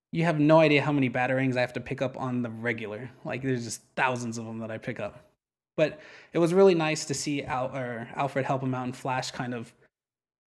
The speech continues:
not treat Wally as a kid, but kind of put that weight of responsibility as a kid. Just, how does Bruce do it? Like, he, he,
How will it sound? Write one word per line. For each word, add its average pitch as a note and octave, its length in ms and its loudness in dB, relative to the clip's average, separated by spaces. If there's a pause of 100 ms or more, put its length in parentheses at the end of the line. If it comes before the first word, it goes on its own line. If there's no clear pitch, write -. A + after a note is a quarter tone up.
(140)
not - 380 -2 (520)
treat - 440 -4
Wally G3 300 0
as F#3 120 -4
a F3+ 60 0
kid, F#3 440 -4 (320)
but C3+ 320 0 (260)
kind C#3+ 180 -6
of C#3+ 80 -6
put C#3+ 140 -6
that C3 160 -2
weight B2+ 180 -4
of B2 100 -4
responsibility A#2+ 760 -8
as C3+ 120 -6
a C3+ 60 -8
kid. C#3 240 -8
Just, - 260 -12 (360)
how - 140 -6
does D3+ 160 -4
Bruce A2+ 280 -12
do A2 140 -10
it? - 120 -12
Like, - 160 -12 (680)
he, D3+ 160 -6
he, - 300 -8